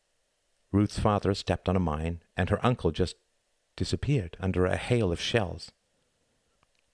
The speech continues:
His body was never even found, let alone identified. Ruth was shocked almost into her component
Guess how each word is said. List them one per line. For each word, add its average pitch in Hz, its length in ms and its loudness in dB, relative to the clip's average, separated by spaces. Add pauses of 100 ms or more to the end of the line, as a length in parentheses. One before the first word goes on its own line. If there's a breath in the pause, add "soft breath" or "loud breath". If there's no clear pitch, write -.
(100)
His 104 100 2
body 110 220 4
was 85 160 0
never 85 220 2
even 78 160 -2
found, 95 400 0
let 82 100 0
alone 80 260 0
identified. 76 680 -6 (2500)
Ruth 117 340 4
was 98 120 2
shocked - 720 -10 (180)
almost 101 480 0
into 95 280 0
her 82 160 0
component 120 680 -2